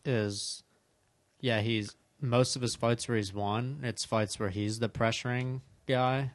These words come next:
and moving forward, putting the pressure on the person. And Stipe likes to cut the cage a lot and put him against the cage. But with, uh, Fabricio, we remember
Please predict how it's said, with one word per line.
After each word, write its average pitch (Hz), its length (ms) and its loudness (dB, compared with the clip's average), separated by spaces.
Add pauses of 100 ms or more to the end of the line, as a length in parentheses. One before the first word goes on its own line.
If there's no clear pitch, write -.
and 107 220 -6
moving 107 300 -2
forward, 113 560 0 (200)
putting 107 200 -4
the 104 60 -6
pressure 110 360 -2
on 113 160 -2
the 117 60 -8
person. 123 440 -4
And 120 200 -8
Stipe 113 340 -6
likes 104 200 -8
to 107 60 -10
cut - 200 -6
the 104 80 -10
cage 107 280 -2
a 104 60 -4
lot 98 220 -2
and 117 100 -14
put 113 100 -2
him 104 120 -6
against 101 300 -8
the - 60 -16
cage. 98 460 -8 (640)
But 104 360 0
with, 120 240 0
uh, 101 140 4
Fabricio, 101 760 0 (400)
we 101 320 -6 (280)
remember 95 440 -8